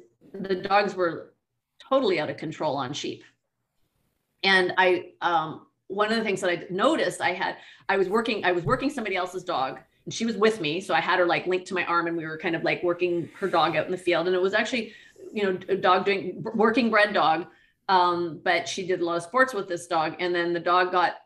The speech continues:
to the, um, w-, was running around being a little, you know,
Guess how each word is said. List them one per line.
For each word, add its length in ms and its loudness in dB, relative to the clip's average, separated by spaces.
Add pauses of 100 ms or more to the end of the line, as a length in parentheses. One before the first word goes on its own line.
(180)
to 120 -6
the, 260 -4 (100)
um, 460 -4 (760)
w-, 400 -8
was 180 2
running 220 6
around 260 4
being 120 4
a 40 4
little, 360 2
you 100 -2
know, 260 -6